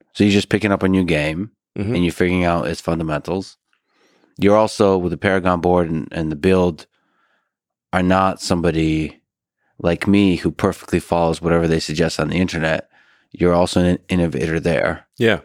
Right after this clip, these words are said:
Speaker 1: <laughs> Which is hilarious to watch. It's like a, it's like a mad scientist just trying to figure out the Paragon board and, and, and the build and the,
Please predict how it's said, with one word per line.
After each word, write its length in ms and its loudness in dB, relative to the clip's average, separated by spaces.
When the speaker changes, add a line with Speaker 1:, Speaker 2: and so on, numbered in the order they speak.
Speaker 1:
<laughs> 920 -8
Which 180 -4
is 120 0
hilarious 600 0
to 120 -8
watch. 480 -12
It's 100 -16
like 140 0
a, 100 0
it's 140 -2
like 80 0
a 80 2
mad 540 2
scientist 960 -6
just 240 -10
trying 240 -4
to 80 -12
figure 240 -2
out 140 -2
the 60 -14
Paragon 400 -8
board 280 -8
and, 260 -12
and, 160 -10
and 140 -10
the 40 -10
build 340 -6
and 80 -12
the, 60 -12